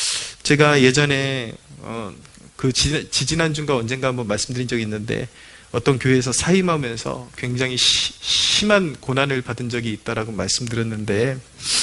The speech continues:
그 고난이, 그런데 그 고난을 그래도 넉넉히 이길 수 있었던 이유는 무엇이냐면, 그 고난에 들어가기 바로 직전에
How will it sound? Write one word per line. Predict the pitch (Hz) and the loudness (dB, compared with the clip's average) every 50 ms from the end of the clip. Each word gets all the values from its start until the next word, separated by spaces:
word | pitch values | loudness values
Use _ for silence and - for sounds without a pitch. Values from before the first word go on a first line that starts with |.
| - - - - - - - - - - - - - - - - - - | -4 -6 -10 -14 -20 -20 -20 -20 -20 -20 -20 -16 -14 -14 -14 -14 -8 2
그 | - 175 185 190 | 4 6 6 6
고난이, | - - 160 156 160 160 170 165 | 6 4 4 6 6 6 6 4
그런데 | 151 - 165 175 175 170 180 | 4 6 6 6 6 6 6
그 | - - 185 175 | 6 6 6 6
고난을 | - - 165 175 180 180 180 175 156 - - - - - - - | 6 4 4 6 6 6 6 4 4 2 -2 -10 -18 -20 -16 -4
그래도 | - - 170 175 170 185 170 151 139 | 2 4 4 6 6 6 6 6 4
넉넉히 | 139 143 170 190 202 196 - - 185 | 2 4 4 4 4 4 4 2 2
이길 | 165 151 160 | 2 2 2
수 | 156 - 160 | 2 2 2
있었던 | 147 - - 143 - 156 147 147 127 - | 0 -2 -2 -2 -4 -4 -4 -4 -6 -6
이유는 | - 123 127 139 147 143 | -4 -2 -2 0 0 -2
무엇이냐면, | 135 117 110 104 - 131 135 127 - - - - - - - | -2 -2 -2 -2 -4 -6 -6 -8 -8 -10 -12 -12 -10 0 4
그 | 180 196 208 196 | 6 6 6 6
고난에 | - 175 175 180 180 180 180 | 4 4 6 6 6 6 4
들어가기 | - - 147 151 151 156 156 | 4 4 2 4 4 2 0
바로 | 151 - - 143 151 147 | -2 -2 0 0 2 2
직전에 | - 135 - - 131 123 151 165 139 - - | 2 0 0 0 0 0 0 -2 -4 -6 -8